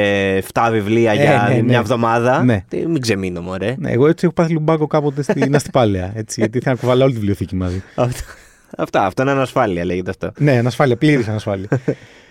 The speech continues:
Speaker 2: Ε, τώρα, από εκεί και πέρα, πέρα από την εμπορική κίνηση, νομίζω ότι, και είναι και παγκόσμιο το φαινόμενο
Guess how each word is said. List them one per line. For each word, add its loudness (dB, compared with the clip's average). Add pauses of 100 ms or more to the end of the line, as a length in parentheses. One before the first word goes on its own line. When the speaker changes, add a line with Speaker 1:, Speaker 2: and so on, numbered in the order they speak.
(180)
Speaker 2:
Ε, 4 (120)
τώρα, 2 (240)
από -2
εκεί -4
και -4
πέρα, 2 (360)
πέρα 2
από -2
την 0
εμπορική -2
κίνηση, -2 (280)
νομίζω 0
ότι, -2 (720)
και -2
είναι 2
και 0
παγκόσμιο 0
το -10
φαινόμενο -6